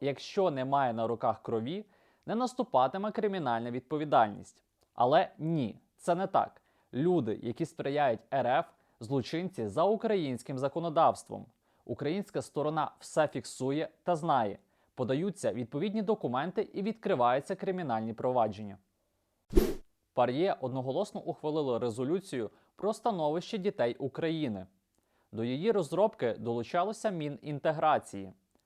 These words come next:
У резолюції розглядається становище дітей, депортованих, примусово переміщених до Росії, Білорусі, на тимчасово окупованій території України, а також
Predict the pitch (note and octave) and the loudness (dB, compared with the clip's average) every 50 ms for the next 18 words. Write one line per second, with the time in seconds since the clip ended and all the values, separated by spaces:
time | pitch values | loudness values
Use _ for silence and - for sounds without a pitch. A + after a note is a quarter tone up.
0 | _ _ - A2+ A#2+ A#2 A2+ C3 C#3 E3 G#3 A3+ - - C#3 A#2+ A2 - - - | _ _ -4 -2 -2 -2 0 0 0 0 0 0 -2 -4 -4 -4 -4 -4 -6 -6
1 | - B2 A#2+ G#2+ B2+ B2+ B2+ F3 G3+ A3+ A3+ A3+ - G#3 - - G3 F3 E3 D3+ | -4 -4 -4 -4 -4 -2 0 0 2 0 0 -2 -8 -10 -6 -4 -2 -2 0 0
2 | C#3 B2 A2+ G2+ - - G#2+ F#2+ A2 - - D3+ D#3+ F3+ F#3+ F#3+ - _ _ _ | -2 -2 -4 -6 -8 -8 -8 -8 -6 -4 0 0 0 0 -2 -4 -10 _ _ _
3 | _ _ _ _ - D3 A3+ A3 B3 A3 E3+ - D3 C3 C3 B2 C3 C3+ C3+ C3+ | _ _ _ _ -4 -4 0 2 2 2 2 4 4 4 4 4 2 -4 -8 -10
4 | - _ _ _ - - C3 C3+ C#3 - - A3+ A#3 A#3+ A3+ A#3 G3 F#3+ F3+ E3+ | -14 _ _ _ -8 -4 -4 -4 -4 -4 -2 0 2 2 2 2 0 0 0 0
5 | F3 F3+ D#3+ - - D3 C3+ A#2 G#2 A2+ C#3 C3+ B2+ A2+ - - - C#3+ E3 F#3 | -2 -4 -8 -8 -8 -10 -8 -8 -6 -4 -2 -2 -2 -2 -4 -4 -4 -4 -4 -2
6 | G#3 G3+ G3 _ _ _ _ _ - G3 B3+ A#3 A3 F3 D#3+ E3 F3 E3+ - - | -4 -6 -8 _ _ _ _ _ -4 -2 2 4 4 4 4 4 2 0 -2 -4
7 | F3+ F3 - _ _ _ - C3+ - F3+ F3 - F3 D#3+ - - A#3+ B3+ A3 - | -8 -8 -8 _ _ _ -12 -8 -6 -6 -6 -4 -6 -4 0 2 2 2 2 2
8 | - - F3+ - G3 F3 - F3+ E3 C#3+ C3+ B2 B2 A2+ - B2 A2 A#2+ A2 - | -2 -6 -8 -6 -6 -4 0 2 2 2 2 0 -4 -4 -4 -2 -2 -2 -2 0
9 | C3 A#2+ A#2 A2+ - - - B2+ - - - A#2+ C3+ E3+ G#3+ G3 D#3+ A#2 G2 - | 0 0 0 -2 -4 -4 -6 -8 -6 -4 -2 -2 -2 -2 -2 -2 -4 -4 -6 -10
10 | _ _ _ _ _ - - - - F3+ G3+ A3 - A#3+ - - | _ _ _ _ _ -8 -8 0 2 4 4 4 2 -2 -4 -4